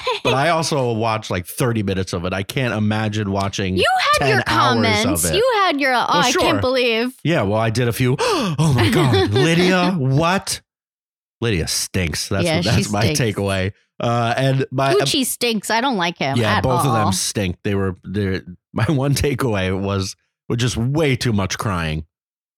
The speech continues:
Speaker 1: I
Speaker 2: Well, I think it was just that
Speaker 1: understand.
Speaker 2: one girl.
Speaker 1: No, they
Speaker 2: Yeah.
Speaker 1: all started, like, I understand that the point of the show, like, you have to kind of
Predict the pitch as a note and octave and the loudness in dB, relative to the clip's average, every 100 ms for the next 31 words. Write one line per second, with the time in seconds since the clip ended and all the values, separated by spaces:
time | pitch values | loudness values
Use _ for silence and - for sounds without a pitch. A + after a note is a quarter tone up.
0 | _ _ - B2+ C3+ F3 - F#3 - - | _ _ -2 2 4 4 2 2 2 2
1 | - - B3+ C4 B3 G#3 F3 E3 D3+ D#3+ | 4 4 2 2 0 0 0 2 4 4
2 | F3 F3+ C#3+ C#3+ D3+ E3 - D3+ C#3+ C3 | 4 2 2 2 2 0 0 0 2 2
3 | C3 C3 C3+ D3+ F#3 F3+ - C3+ C3 B2+ | 0 0 0 2 2 0 0 0 2 0
4 | A#2+ A#2 B2 B2 C3 B2 C3 A2+ - - | 0 -2 0 0 2 0 -2 -4 -4 -2
5 | G2+ G2+ G2 G2 A2 A#2+ A#2+ B2+ - G#2+ | 0 0 0 0 0 0 -2 -4 -4 -4
6 | G#2 A2 G#2+ G2 F2+ | 0 0 2 0 -4